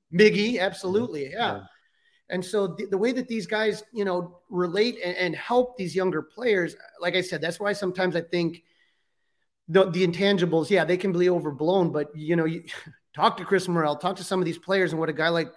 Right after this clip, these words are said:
Speaker 1: Wilson means to them. And that's, like I said, it was, I'm, I, what are you building around? What are you building on? And I think as a fan, sometimes it's like,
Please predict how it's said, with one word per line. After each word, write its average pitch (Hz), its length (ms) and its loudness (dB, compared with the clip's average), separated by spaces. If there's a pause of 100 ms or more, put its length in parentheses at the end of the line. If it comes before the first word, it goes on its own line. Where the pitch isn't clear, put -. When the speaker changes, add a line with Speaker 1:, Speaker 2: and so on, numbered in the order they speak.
(120)
Speaker 1:
Wilson 170 360 -2
means 180 280 -2
to 151 120 -10
them. 139 220 -6
And 139 140 -8
that's, 151 340 -6 (760)
like 190 140 6
I 196 60 8
said, 170 280 2
it 165 220 0
was, 170 240 4
I'm, 175 240 2
I, 175 120 4
what 185 380 2
are 247 60 10
you 196 220 4
building 185 480 6
around? 160 420 2
What 165 160 4
are 180 60 6
you 175 120 4
building 156 380 4
on? 147 200 0
And 139 60 -4
I 143 80 -2
think 170 280 -2
as 143 100 -4
a 135 80 -8
fan, 190 300 0
sometimes 151 420 -6
it's 143 140 -12
like, 147 200 -6